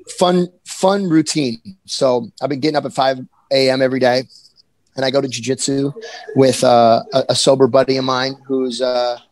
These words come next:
uh, a champion M M A fighter, a young guy. And, uh,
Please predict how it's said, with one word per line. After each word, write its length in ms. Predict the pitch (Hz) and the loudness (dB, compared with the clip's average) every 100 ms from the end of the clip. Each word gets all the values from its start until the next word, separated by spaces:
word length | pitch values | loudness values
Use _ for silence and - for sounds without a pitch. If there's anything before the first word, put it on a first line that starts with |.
| _ _ _ - | _ _ _ -12
uh, 240 | 120 62 - - 131 | -10 -10 -12 -14 -6
a 260 | 131 123 123 | -4 -4 -6
champion 540 | - 151 139 143 139 | -2 -2 0 0 0
M 160 | 127 131 | 0 0
M 100 | 131 | 2
A 60 | 131 | 2
fighter, 380 | 135 131 131 127 | 2 2 2 2
a 60 | |
young 280 | 120 131 135 | 2 0 2
guy. 380 | 123 123 127 - _ _ - - - _ | 2 2 -2 -10 _ _ -20 -20 -20 _
And, 340 | 123 123 123 123 | -8 -6 -4 0
uh, 360 | 120 117 113 | 2 2 -2